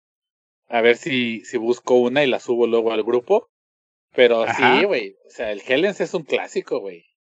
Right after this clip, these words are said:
Speaker 1: Un clásico de la vida.
Speaker 2: ¿De ayer y hoy? ¿Un
Speaker 1: De
Speaker 2: clásico
Speaker 1: ayer y hoy,
Speaker 2: hoy?
Speaker 1: así, exacto, como una fantasía animada.
Speaker 2: <laughs>
Speaker 1: Una
Speaker 2: Qué
Speaker 1: fantasía
Speaker 2: chingón.
Speaker 1: animada.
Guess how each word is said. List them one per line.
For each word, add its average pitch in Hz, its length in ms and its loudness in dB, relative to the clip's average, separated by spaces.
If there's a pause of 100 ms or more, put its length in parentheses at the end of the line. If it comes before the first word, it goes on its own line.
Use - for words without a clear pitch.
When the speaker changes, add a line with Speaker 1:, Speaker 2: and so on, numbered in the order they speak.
(140)
Speaker 1:
Un 143 140 -8
clásico 160 580 8
de 139 140 4
la 110 120 0
vida. 113 400 -4
Speaker 2:
¿De 139 120 8
ayer 147 320 10
y 156 100 8
hoy? 180 260 10
¿Un 233 140 -4
Speaker 1:
De - 60 -10
Speaker 2:
clásico 143 320 4
Speaker 1:
ayer 143 120 10
y 151 140 8
hoy, 131 200 10
Speaker 2:
hoy? 131 180 -2
Speaker 1:
así, 135 520 0
exacto, 143 460 2
como 139 240 -6
una 175 160 6
fantasía 151 500 4
animada. 127 480 -6 (800)
Speaker 2:
<laughs> - 680 -12 (1200)
Speaker 1:
Una 143 220 -2
Speaker 2:
Qué - 40 -18
Speaker 1:
fantasía 131 420 -2
Speaker 2:
chingón. 104 220 0
Speaker 1:
animada. - 240 -10